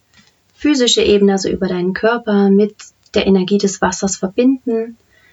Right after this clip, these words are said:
und ja, einfach hier Pause drücken und dann wieder zurückkommen und meditieren. Ähm, damit du die Zeit ganz für dich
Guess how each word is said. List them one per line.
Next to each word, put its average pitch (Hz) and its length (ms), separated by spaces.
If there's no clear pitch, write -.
und 196 760
ja, 196 300
einfach 196 340
hier 190 260
Pause 226 360
drücken 208 480
und 190 320
dann 185 200
wieder 190 400
zurückkommen 196 840
und 185 520
meditieren. 175 840
Ähm, 202 500
damit 208 320
du 277 60
die 214 140
Zeit 180 280
ganz 202 300
für - 120
dich 202 420